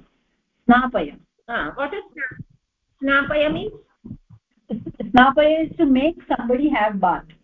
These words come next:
Speaker 1: Okay?
Speaker 2: Oh.
Speaker 1: Snapaya is
Speaker 2: Oh,
Speaker 1: to
Speaker 2: you
Speaker 1: make
Speaker 2: collect
Speaker 1: somebody
Speaker 2: the
Speaker 1: have,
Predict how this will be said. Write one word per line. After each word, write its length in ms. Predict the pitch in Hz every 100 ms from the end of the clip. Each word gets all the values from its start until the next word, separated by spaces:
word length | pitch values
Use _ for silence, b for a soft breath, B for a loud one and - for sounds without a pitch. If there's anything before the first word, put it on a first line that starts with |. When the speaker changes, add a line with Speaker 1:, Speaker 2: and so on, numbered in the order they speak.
| _ _ - - _ _ _ _ _ _ _ _ - - _ _ - - -
Speaker 1:
Okay? 220 | 196 330
Speaker 2:
Oh. 340 | 339 220 160 -
Speaker 1:
Snapaya 640 | 233 247 277 277 254 269 320
is 140 | 254 247
Speaker 2:
Oh, 20 |
Speaker 1:
to 80 | 254
Speaker 2:
you 80 |
Speaker 1:
make 160 | 254 269
Speaker 2:
collect 180 | 330 339
Speaker 1:
somebody 300 | 254 240 240
Speaker 2:
the 160 | -
Speaker 1:
have, 140 | 226